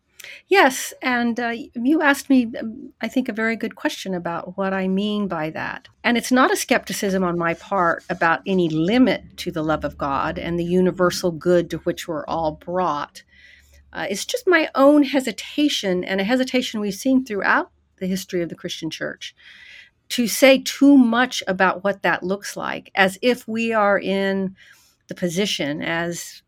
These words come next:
these very conflicted, often limited in our view and knowledge of the world around us and of ourselves, that we can project out of ourselves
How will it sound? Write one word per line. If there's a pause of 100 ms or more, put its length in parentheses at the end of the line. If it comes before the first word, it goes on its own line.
(320)
these (380)
very
conflicted, (500)
often
limited
in
our
view
and
knowledge
of
the
world
around
us
and
of
ourselves,
that
we
can
project
out
of
ourselves